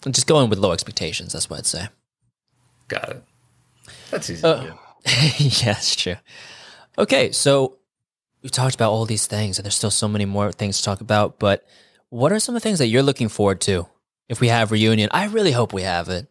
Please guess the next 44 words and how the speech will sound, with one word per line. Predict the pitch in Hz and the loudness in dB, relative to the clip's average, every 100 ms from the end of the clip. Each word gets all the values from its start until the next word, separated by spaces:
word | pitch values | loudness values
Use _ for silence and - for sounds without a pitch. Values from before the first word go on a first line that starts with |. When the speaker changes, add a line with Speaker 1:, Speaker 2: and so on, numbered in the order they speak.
| _ | _
Speaker 1:
but | 135 | 0
if | 135 135 | 0 2
we | |
do | 139 131 | 2 4
have | 113 104 | 4 2
reunion | 101 101 95 90 87 113 | 0 -2 0 -4 -6 -8
this, | 95 90 - | -4 -2 2
uh, | 92 90 | 2 2
summer, | - 95 92 - _ _ _ _ _ _ - | 0 0 -2 -10 _ _ _ _ _ _ -2
what | 131 | 0
are | |
we | |
looking | 131 127 | 0 2
forward | 127 113 | 0 2
to? | 101 104 - _ _ _ _ | -2 -6 -12 _ _ _ _
Speaker 2:
<sighs> | _ _ _ _ - | _ _ _ _ -4
I'm | 175 196 165 156 | 0 0 0 0
looking | 156 190 196 | 0 0 0
forward | 165 170 | 0 2
to | 156 | 0
being | 139 143 | 2 2
in | 147 | 2
the | 139 | 0
same | - 135 135 | 0 0 0
old | 131 | -2
s-, | - - _ | -4 -8 _
in | 127 | 2
the | 120 | 2
same | 117 123 | 4 2
space | 120 - 113 113 | 2 2 2 2
again, | 123 113 110 107 107 117 - | 0 0 0 0 -4 -10 -8
being | 107 110 | -4 -2
on | 107 | -2
Memorial | 107 104 104 101 | -2 -2 0 0
Hill. | 107 104 104 107 110 - - - _ - | 0 -2 -2 -4 -8 -16 -20 -20 _ -8
I | |
just | - - | -4 -2
wanna | 294 277 | 0 0
have | 156 151 | 0 0
a | 127 | 0
tent | - 123 117 | 0 2 2
full | 120 - 110 110 | 0 0 2 4
of, | 104 | 2
like, | 101 101 95 92 | 0 2 0 -2